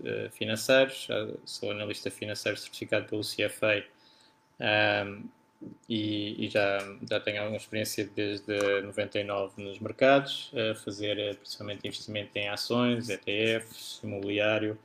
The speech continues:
peer-to-peer, agora mais recentemente, até criptomoedas também já experimentei. Então já fiz um bocadinho de, de, de tudo no mercado, ah, e,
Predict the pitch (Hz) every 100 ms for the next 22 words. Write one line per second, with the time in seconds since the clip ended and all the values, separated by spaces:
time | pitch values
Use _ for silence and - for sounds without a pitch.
0 | _ _ - 104 95 98 - 107 107 104
1 | 98 98 98 95 - - 98 95 107 107
2 | 107 - - - - - - _ - 98
3 | 104 101 101 98 101 101 98 98 101 98
4 | 98 - 98 95 123 131 143 143 120 123
5 | 120 113 117 120 139 131 120 - - 127
6 | 120 120 127 123 117 117 117 117 123 127
7 | - - - - - - _ - 117 117
8 | 117 113 - 147 120 120 123 123 123